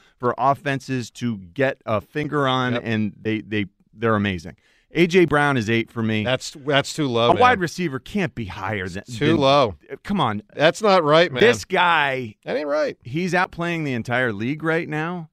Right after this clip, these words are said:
Speaker 1: at wide receiver, but the position is such that, you know, he's dependent on a quarterback
Speaker 2: John,
Speaker 1: to get him the ball.
Speaker 2: y-, can I just say something? You know who responded on Twitter to my top ten list yesterday and said A J Brown should be number one?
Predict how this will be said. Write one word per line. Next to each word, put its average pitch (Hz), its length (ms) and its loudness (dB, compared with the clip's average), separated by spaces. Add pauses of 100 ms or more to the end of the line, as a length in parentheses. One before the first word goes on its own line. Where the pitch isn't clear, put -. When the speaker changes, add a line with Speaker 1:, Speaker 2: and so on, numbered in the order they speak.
Speaker 1:
at 131 160 -4
wide 120 280 0
receiver, 131 640 -6 (100)
but 117 220 -2
the - 100 -10
position 127 540 -6
is 127 140 -8
such 131 480 -8
that, 107 240 -4 (160)
you 123 100 -10
know, 104 160 -6
he's 123 300 -8
dependent 120 560 -4
on 127 180 -6
a 139 60 -10
quarterback 117 460 -6
Speaker 2:
John, 175 180 4
Speaker 1:
to 131 40 -4
get 131 200 0
him 143 100 -4
the 143 60 -2
ball. 170 300 2
Speaker 2:
y-, 185 60 -4 (220)
can 190 80 4
I 233 80 8
just 233 220 0
say 226 160 6
something? 226 200 2
You 185 60 2
know 202 160 8
who 240 60 4
responded 190 500 2
on 170 100 0
Twitter 175 300 2
to 175 140 -6
my 160 100 4
top 160 240 2
ten 170 220 2
list 170 180 -2
yesterday 170 320 0
and 147 100 -2
said 156 160 -2
A 147 120 2
J 156 160 2
Brown 156 240 2
should 170 180 0
be 156 100 0
number 160 280 4
one? 156 420 4